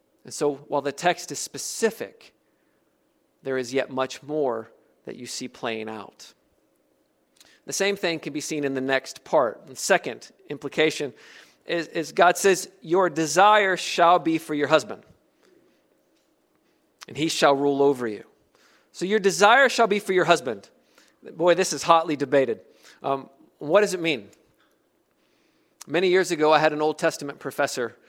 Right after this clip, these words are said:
who, very smart, very, very wise, and knew, knew Hebrew very well, knew the ancient world. And, and, and as he was teaching, he took me from this text, uh, into the Song of Solomon.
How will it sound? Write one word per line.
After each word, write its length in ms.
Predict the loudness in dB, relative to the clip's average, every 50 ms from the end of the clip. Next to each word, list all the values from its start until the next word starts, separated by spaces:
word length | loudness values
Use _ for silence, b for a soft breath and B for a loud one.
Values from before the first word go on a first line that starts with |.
| b b b b b b
who, 220 | b -8 -8 -8 -6
very 240 | -2 2 2 2
smart, 520 | 2 0 -2 0 2 2 2 0 -2 -6 -6
very, 200 | -4 -4 -4 -6 -10 -14 -20 -14 _
very 140 | -6 -6 -4
wise, 640 | -4 0 2 4 6 6 8 6 6 4 2 -2 -8
and 100 | -10 -8
knew, 120 | -8 -10 -10 -12
knew 100 | -14 -10
Hebrew 260 | -8 -6 -6 -6 -4 0
very 200 | 0 2 2 2
well, 360 | 2 4 4 6 6 4 2
knew 120 | 0 -4
the 120 | -4 -4 -4
ancient 300 | -4 -4 -6 -10 -8 -4
world. 340 | 0 2 2 2 2 2
And, 120 | 0 -4 -8 B B B B B B -6
and, 220 | -6 -6 -6 -8 -8
and 180 | -6 -4 -2
as 140 | -2 -2 -2
he 80 | -2 -4
was 180 | -4 -4 -6
teaching, 480 | -4 -2 -2 -2 -2 -2 -4 -6 -6 -8 -12 b b b b b
he 380 | -4 -2 -2 -2 -2 -6 -10 -16 -8
took 480 | -2 0 0 0 0 -4 -16 -16 -14 -10
me 300 | -6 -4 -2 -2 -4 -4
from 280 | -6 -6 -4 -2 -2
this 220 | -2 -4 -6 -8 -2
text, 520 | 2 4 4 4 2 -2 -12 -16 -14 -10 -8
uh, 100 | -6 -6 -4
into 220 | -4 -6 -8 -8
the 80 | -10 -8
Song 280 | -4 -2 0 0 -2
of 80 | -4 -6
Solomon. 520 | -2 2 4 4 4 4 0 -2 -6 -8